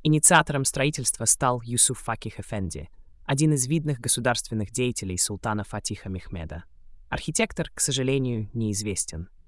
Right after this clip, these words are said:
Со временем мечеть пришла в упадок, и Яябаши Джафер Ага восстановил заброшенное здание.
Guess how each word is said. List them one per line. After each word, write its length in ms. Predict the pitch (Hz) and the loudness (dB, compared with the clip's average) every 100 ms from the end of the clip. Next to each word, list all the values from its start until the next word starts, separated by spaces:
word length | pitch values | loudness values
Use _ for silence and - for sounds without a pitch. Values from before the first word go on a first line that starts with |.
| - - - - | -20 -20 -20 -4
Со 160 | - 147 | 0 4
временем 400 | 175 190 180 139 | 4 4 4 2
мечеть 320 | - 160 - | 2 -2 -2
пришла 340 | 120 - 117 | -2 0 0
в 80 | 110 | -2
упадок, 560 | 110 127 107 - - - - - | 2 2 2 -2 -10 -20 -14 -4
и 80 | 135 | 2
Яябаши 540 | 135 131 113 - 117 | 4 4 4 2 0
Джафер 420 | 107 120 - 104 | 2 0 0 0
Ага 380 | 117 131 98 85 - | 0 0 -4 -8 0
восстановил 500 | 127 - 120 113 113 | 0 2 0 -2 0
заброшенное 640 | 110 101 113 101 - 85 | 0 -2 -2 -4 -6 -6
здание. 480 | 85 - 85 78 78 | -8 -8 -8 -8 -10